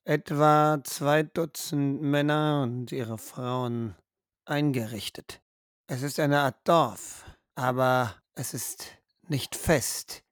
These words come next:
nicht für die Ewigkeit gebaut, sondern so gestaltet, dass man es sofort wieder abreißen kann. Mehr Zelte und Wellblechhütten,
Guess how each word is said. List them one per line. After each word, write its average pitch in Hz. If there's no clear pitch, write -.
nicht -
für 156
die 156
Ewigkeit 156
gebaut, 147
sondern 147
so 151
gestaltet, 156
dass 160
man 170
es 160
sofort 143
wieder 135
abreißen 143
kann. 139
Mehr 135
Zelte 123
und 127
Wellblechhütten, 143